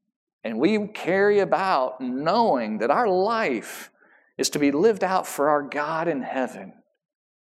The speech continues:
And as we do that, we know that that's what the cost is for other people to be saved,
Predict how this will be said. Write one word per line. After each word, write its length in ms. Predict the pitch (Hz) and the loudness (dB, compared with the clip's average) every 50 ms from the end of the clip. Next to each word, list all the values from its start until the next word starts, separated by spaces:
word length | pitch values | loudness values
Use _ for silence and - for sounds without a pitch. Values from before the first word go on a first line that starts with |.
| _ _ _ _ _ _ _ _ _ _ _ _ _ _ _ - | _ _ _ _ _ _ _ _ _ _ _ _ _ _ _ -6
And 80 | 123 143 | -4 -4
as 100 | 139 143 | -2 0
we 140 | 147 139 | 0 0
do 260 | 131 135 170 233 254 214 | 2 2 2 2 2 2
that, 460 | 147 113 104 107 101 - - - - - _ _ _ - | 0 0 0 0 -2 -6 -8 -10 -16 -20 _ _ _ -6
we 140 | 120 131 139 | -4 -2 -2
know 300 | 135 139 170 185 196 180 | 0 2 2 2 2 2
that 160 | 143 117 - | 0 -2 -4
that's 340 | - 151 180 - - - - | -4 -4 -4 -4 -6 -2 2
what 160 | 180 170 170 | 2 2 2
the 60 | - | 0
cost 520 | - - - - 160 147 147 - - - - | -8 -6 -4 -2 -2 0 0 -2 -2 0 0
is 240 | 117 120 113 113 | 0 0 0 -2
for 220 | - - - - - | -4 -6 -6 -4 -2
other 180 | 139 147 156 | -2 -2 -2
people 360 | - - - 143 131 - 131 127 | -4 -4 -6 -8 -6 -4 -4 -6
to 40 | |
be 140 | 113 117 123 | -4 -4 -4
saved, 640 | 117 - - - 123 110 98 95 95 98 98 - - | -4 -4 -4 -4 -4 -4 -6 -6 -10 -12 -16 -20 -20